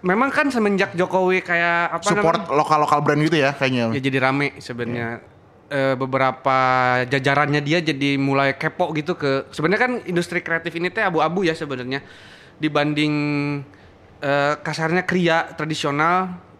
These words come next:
Speaker 1: industrinya sama di atas tuh mungkin ada di batik atau high lah ya, industri besar kayak batu bara gitu ya, minyak.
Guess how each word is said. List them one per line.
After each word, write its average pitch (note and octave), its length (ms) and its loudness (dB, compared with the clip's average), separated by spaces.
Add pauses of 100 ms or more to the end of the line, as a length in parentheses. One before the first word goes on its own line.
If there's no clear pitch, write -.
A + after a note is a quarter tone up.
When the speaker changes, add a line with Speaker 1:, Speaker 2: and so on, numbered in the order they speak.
Speaker 1:
industrinya D3 680 -2
sama D#3 380 -2
di D3+ 100 -4
atas C#3+ 320 -6
tuh - 100 -8
mungkin F3+ 500 -4 (380)
ada D3 160 2
di D3 160 0
batik C#3 400 -2
atau D3 480 2
high D3 480 -4
lah C#3 160 0
ya, C#3 140 2 (340)
industri C#3 240 -4
besar D3 240 0
kayak B2+ 240 -2
batu B2+ 80 -8
bara C#3+ 720 0
gitu C3 160 -8
ya, C3+ 160 -4
minyak. C#3+ 320 -4